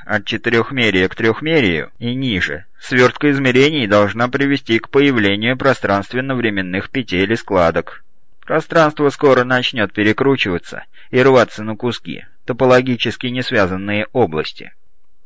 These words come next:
Но ведь этот процесс опасен. Защита наших кокосов выдержит? Думаю, подобное преобразование физической базы не выдержит даже защита големов. Тогда чего мы ждем?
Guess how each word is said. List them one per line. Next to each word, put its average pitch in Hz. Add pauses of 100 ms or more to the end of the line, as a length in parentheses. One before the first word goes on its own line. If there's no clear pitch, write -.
(140)
Но 104
ведь 107
этот 110
процесс 113
опасен. 117 (240)
Защита 127
наших 120
кокосов 117
выдержит? 139 (680)
Думаю, 139 (180)
подобное 120
преобразование 117
физической 113
базы 113 (100)
не 131
выдержит 117
даже 113
защита 110
големов. 113 (1000)
Тогда 110
чего 113
мы 110
ждем? 107